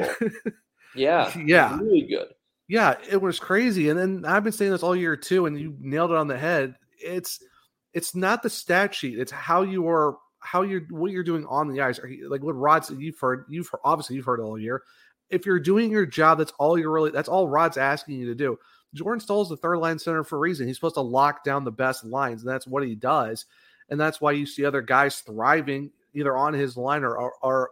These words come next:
Speaker 2: up and down the roster. And the thing I love what Rod too says is there's no set lines. I just have guys together, and that's all it really is. And that's the one thing that's so great about Carolina is just the depth.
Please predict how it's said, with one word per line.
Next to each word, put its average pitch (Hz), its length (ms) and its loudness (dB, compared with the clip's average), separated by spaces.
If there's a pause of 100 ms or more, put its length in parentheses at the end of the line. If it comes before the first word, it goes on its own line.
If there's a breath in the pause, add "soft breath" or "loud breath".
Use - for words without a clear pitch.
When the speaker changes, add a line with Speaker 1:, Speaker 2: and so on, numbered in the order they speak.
(160)
Speaker 2:
up 147 120 -4
and 143 120 -6
down 143 180 4
the 120 80 -2
roster. 139 500 0
And 123 80 -2
the 127 60 -6
thing 135 180 -4
I 131 40 -2
love 135 160 0
what 127 120 -2
Rod 127 240 -2
too 151 200 -6
says 123 320 -2
is 120 200 -4 (360)
there's 165 200 0
no 208 360 4
set - 540 0
lines. 127 520 -2 (480)
I 175 100 4
just 220 140 -4
have 190 160 -2
guys 170 300 4
together, 135 520 0
and 120 80 -4
that's 135 140 -4
all 160 180 2
it 156 60 2
really 143 400 0
is. 127 340 -2
And 123 120 -8
that's 139 180 -4
the 143 100 -4
one 143 220 -2
thing 143 140 -6
that's 131 240 -4
so 143 80 -2
great 131 160 -2
about 123 180 -4
Carolina 127 360 -4
is 113 100 -10
just 127 180 -16
the 120 100 -8
depth. 113 480 -8